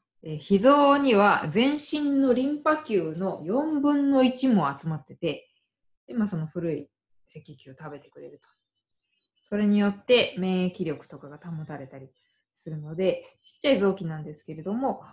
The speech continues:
あの、大変大事な臓器ですよという説明がございました。で、その食後の運動で脇腹が痛くなる理由はこの脾臓にあると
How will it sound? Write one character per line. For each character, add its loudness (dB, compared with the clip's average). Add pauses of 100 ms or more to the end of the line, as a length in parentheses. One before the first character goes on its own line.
あ -12
の、 -14
大 -4
変 -6 (160)
大 -2
事 -2
な -4
臓 -4
器 -20
で -20
す -10
よ 2
と -8 (880)
い -12
う -12
説 -16
明 -16
が -16
ご -14
ざ -2
い -8
ま -16
し -20
た。 -16 (1700)
で、 0 (200)
そ -6
の 0
食 2
後 4 (120)
の 6
運 2
動 8
で 8
脇 0
腹 4
が 4
痛 2
く 0
な 2
る -6
理 -10
由 -8
は -4
こ -12
の -10
脾 -8
臓 4
に 4
あ 2
る -2
と -18